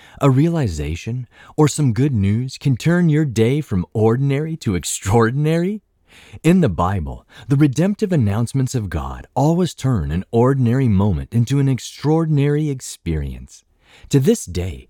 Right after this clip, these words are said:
when we personally get a glimpse of God's redeeming love, our life becomes exceptionally different.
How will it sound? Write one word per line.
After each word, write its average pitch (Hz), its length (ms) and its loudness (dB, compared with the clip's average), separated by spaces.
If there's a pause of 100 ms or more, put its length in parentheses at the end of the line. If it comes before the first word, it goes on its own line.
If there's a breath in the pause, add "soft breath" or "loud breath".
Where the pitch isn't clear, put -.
(200 soft breath)
when 135 160 4
we 196 160 4
personally 131 640 -2
get 95 220 0
a 127 80 0
glimpse 98 480 -2
of 78 180 -10
God's 117 460 -4
redeeming 92 760 0
love, 65 340 -8 (400 loud breath)
our 180 200 2
life 113 560 0
becomes 139 560 0
exceptionally 120 920 -4
different. 76 560 -8